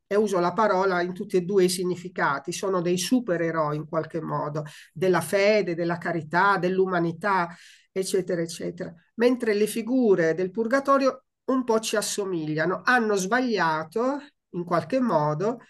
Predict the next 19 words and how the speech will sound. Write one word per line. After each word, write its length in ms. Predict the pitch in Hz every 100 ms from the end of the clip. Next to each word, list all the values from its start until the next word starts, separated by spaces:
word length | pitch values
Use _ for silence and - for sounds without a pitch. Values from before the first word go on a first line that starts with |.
| _ _ - _ _ _
eh, 840 | - 202 196 190 190 185 185 185 180
però 300 | 277 254 175
insomma 460 | 160 - 151 147 - -
alla 240 | 190 190
fine 800 | 190 233 220 180 170 160 160 151
si 180 | 185 -
sono 300 | - 208 190
un 80 | 180
attimino 720 | 180 180 208 208 185 170 160 165
ripresi 920 | 208 254 180 151 147 151 - 214 240 - - _ _ -
e 200 | 247 233
ci 180 | -
insegnano 680 | 226 247 208 185 208 220 214
che 220 | 214 233 -
tutti 320 | 269 269 254
abbiamo 360 | 190 208 208
diritto 720 | 185 233 247 247 - 269 262 -
e 120 | 214
possibilità 960 | 214 208 226 240 240 233 202 190 190